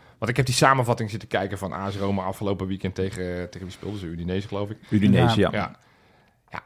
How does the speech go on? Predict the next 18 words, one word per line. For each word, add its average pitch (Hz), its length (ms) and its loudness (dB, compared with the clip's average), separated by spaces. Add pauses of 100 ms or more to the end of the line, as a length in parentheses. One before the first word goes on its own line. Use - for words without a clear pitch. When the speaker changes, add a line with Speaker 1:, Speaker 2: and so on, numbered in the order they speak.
(120)
Speaker 1:
alle 185 340 4
kansen 185 340 2
die, 131 220 0
die 135 160 -4
A 151 140 4
S 120 80 2
Roma 127 260 4
creëert, 123 520 0
zijn - 260 -4 (160)
of 202 220 10
dode 117 220 10
spelmomenten, 156 680 2 (100)
Speaker 3:
Ja. 120 280 2 (580)
Speaker 1:
of 190 200 10
vanuit, 120 460 4
vanuit 123 220 4
de - 60 -6
counter. 180 480 4